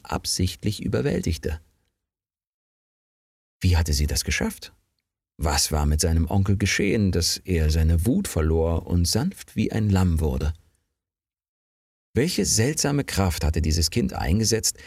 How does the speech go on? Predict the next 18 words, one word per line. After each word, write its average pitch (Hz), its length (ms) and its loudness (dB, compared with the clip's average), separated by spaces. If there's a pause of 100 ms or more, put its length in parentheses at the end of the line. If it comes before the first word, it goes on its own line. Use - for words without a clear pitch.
(240)
die 110 160 2
es - 160 0
ihr 101 200 2
ermöglichte, 85 800 2
über 117 260 -2
diesen 113 300 2
Mann 92 260 4
zu 104 140 -2
triumphieren? 110 920 -2 (880)
Diese 127 440 2
und - 560 0
ähnliche 131 480 2
Fragen 98 480 0
gingen 101 360 2
Darby 78 420 2
durch 78 220 0
den 67 220 -2
Kopf, - 500 -6